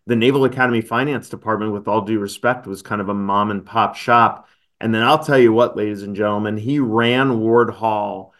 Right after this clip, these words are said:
through some times of incredible change. You wanna talk about, like, being the I T guy at the Naval Academy as the internet comes online,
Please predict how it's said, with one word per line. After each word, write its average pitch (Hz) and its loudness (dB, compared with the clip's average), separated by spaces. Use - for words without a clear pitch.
through 123 6
some 110 -4
times 127 0
of 117 0
incredible 117 0
change. - -8
You 165 0
wanna 156 4
talk 135 2
about, 110 4
like, 107 -2
being 147 0
the 117 2
I 120 4
T 135 -4
guy 110 0
at 104 -10
the 107 -6
Naval 113 0
Academy 104 -4
as 107 -4
the 127 0
internet 143 2
comes 107 -4
online, 95 -4